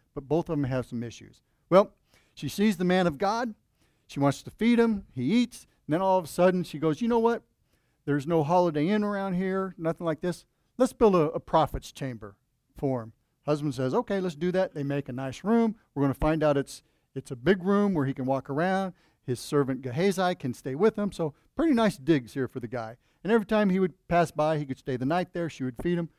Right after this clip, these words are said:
Pretty cool thing, right? So one day they're there. It says in verse, uh, eleven, "And it happened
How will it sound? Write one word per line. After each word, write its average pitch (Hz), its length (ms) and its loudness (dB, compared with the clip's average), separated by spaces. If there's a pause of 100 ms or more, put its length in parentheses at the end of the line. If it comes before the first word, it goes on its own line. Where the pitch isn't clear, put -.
(540)
Pretty 262 180 2
cool 196 220 2
thing, 131 220 -2
right? 135 240 -6 (880)
So 151 240 0 (240)
one 285 180 6
day 254 160 10
they're 220 200 6
there. 131 340 -2 (560)
It - 60 -20
says 196 280 4
in 196 120 0
verse, 160 360 0 (500)
uh, 131 320 -2
eleven, 143 400 2
"And 143 140 -4
it 131 40 -10
happened 175 480 -2